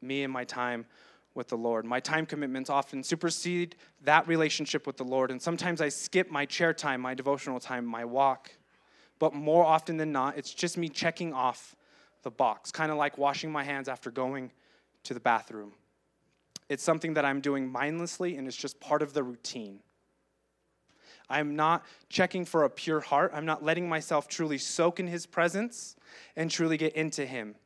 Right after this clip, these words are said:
Because I know when I soak in his presence, he begins to speak to me. And when he speaks to me, like I said earlier, things begin to happen in my life, in your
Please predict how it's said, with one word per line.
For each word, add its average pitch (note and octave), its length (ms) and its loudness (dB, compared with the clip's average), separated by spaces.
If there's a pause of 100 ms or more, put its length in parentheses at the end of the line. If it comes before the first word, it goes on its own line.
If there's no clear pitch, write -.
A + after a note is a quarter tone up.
Because D#3+ 220 -4
I E3 100 6
know F3 180 2
when E3 160 2
I D#3 120 0
soak F3+ 400 0
in F#3 80 -4
his F3 180 -8
presence, F#3 420 0
he F3 60 -8
begins D3+ 340 -4
to C#3+ 80 -8
speak - 360 -8
to - 120 -8
me. A#2+ 240 -8 (320)
And D3+ 140 -2
when E3 80 0
he D#3 80 0
speaks - 360 -4
to E3+ 80 -2
me, E3+ 120 -2
like D#3 220 -2
I D#3 60 -2
said D3 200 -4
earlier, C#3 320 -2
things D3+ 360 -6
begin C3 400 -8 (400)
to B2+ 80 -6
happen B2+ 300 -6
in B2 80 -10
my A#2+ 200 -6
life, A#2 380 -8
in A2+ 180 -14
your A2+ 340 -6